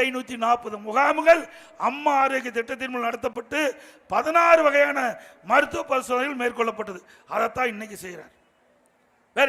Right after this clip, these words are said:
என்ன புதுசா செஞ்சிட்டீங்க? எல்லாம் பேரை மாத்தி அண்ணா தி மு க ஆட்சியில் கொண்டு வர திட்டத்தை மக்களை ஏமாற்றி மடைமாற்றம் செய்து, இப்படிப்பட்ட திட்டத்தை கொண்டு வருகின்ற ஸ்டாலின் மாடல் அரசு என்பதை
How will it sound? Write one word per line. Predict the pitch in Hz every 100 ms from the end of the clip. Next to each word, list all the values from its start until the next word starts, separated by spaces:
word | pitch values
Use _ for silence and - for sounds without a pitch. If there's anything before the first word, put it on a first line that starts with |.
| 294
என்ன | 392 381
புதுசா | 349 359 339 -
செஞ்சிட்டீங்க? | 269 269 254 214 - - _ _ _
எல்லாம் | 214 302 330 320
பேரை | 302 339 339
மாத்தி | 311 320 370 415 - - - - -
அண்ணா | 220 294
தி | 285 277
மு | 254
க |
ஆட்சியில் | 269 277 262
கொண்டு | 254 294
வர | 285 277
திட்டத்தை | 277 285 285 349 349 - - - 165
மக்களை | 220 247 294 320 370 - - - - 247
ஏமாற்றி | 320 285 269 254 320 262
மடைமாற்றம் | 269 294 285 262 254 269
செய்து, | 285 349 403 349 - - - _ 214
இப்படிப்பட்ட | 208 247 233 240 240
திட்டத்தை | 240 277 240
கொண்டு | 233 247
வருகின்ற | 262 254 277 330 - - - - -
ஸ்டாலின் | - 214 262 254 240
மாடல் | 240 240 233 247
அரசு | 285 294 262
என்பதை | 262 311